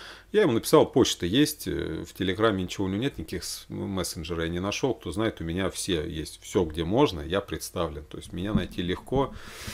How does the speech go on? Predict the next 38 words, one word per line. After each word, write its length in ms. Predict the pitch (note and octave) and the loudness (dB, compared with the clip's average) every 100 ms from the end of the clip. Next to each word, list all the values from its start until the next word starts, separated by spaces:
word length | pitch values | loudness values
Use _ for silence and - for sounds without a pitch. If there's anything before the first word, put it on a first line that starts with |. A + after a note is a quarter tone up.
| - - - | -10 -12 -10
да, 220 | - E2 | -8 -6
со 120 | - | -6
мной 160 | E2+ E2+ | -4 -4
связаться. 600 | - F#2 E2+ D2 - F#2+ | -4 -4 -4 -6 -4 -2
Я 140 | D#3 | 0
написал 340 | D#3+ - C#3+ A2 | -2 2 4 4
ему 100 | G2+ | 2
на 100 | G#2+ | -2
почту. 440 | - E2+ - F2+ | -4 -10 -8 -8
Ну, 100 | A#2+ | -8
мне 220 | C#3 A2 | -2 -2
тоже 200 | C3 F#2 | 2 0
многие 280 | F2 F#2 D#2+ | 0 -4 -4
пишут 320 | - F2+ - | -6 -8 -6
на 100 | F#2+ | -8
почту, 720 | F#2 F3 F3+ - E2+ D#2 E2 F#2 | -2 -2 -2 -6 -8 -8 -8 -8
ну, 120 | A2+ | -6
многие, 360 | F2 B2+ G#2 | -2 -2 -2
кто 200 | D#2+ - | -4 -8
пишет, 360 | E2+ F2+ - E2+ | -8 -8 -8 -8
да, 180 | G2 A#2+ | -6 -6
и 240 | D#2+ D#2 | -6 -8
я 100 | D#2 | -8
отвечаю. 540 | C#2+ - E2+ - E2+ - - - - - | -8 -6 -8 -6 -8 -10 -18 -20 -20 -4
Я 120 | G#3+ | 0
написал: 340 | E3+ - G#2+ F2 | 2 4 6 6
«Жень, 220 | A2 A#2+ | 6 4
привет, 500 | - A#2 D3 F#3+ - | 4 6 6 4 6
можно 420 | C#3+ A2+ C#3 A2+ | 6 8 6 4
с 60 | G2+ | 4
тобой 300 | A#2 G#2+ G2+ | 6 6 6
связаться 400 | A2 G#2 G2+ - | 6 6 6 4
по 140 | G2+ | 0
скайпу 360 | - F#3+ G3 G2 | 2 2 2 -2
и 20 | |
поговорить 440 | - E2+ A2 D3+ | -4 4 6 6
о 20 | A2+ | 4
Вознесении? 720 | G#2 A2+ G#2 - - D#2 | 4 2 0 -2 -6 -6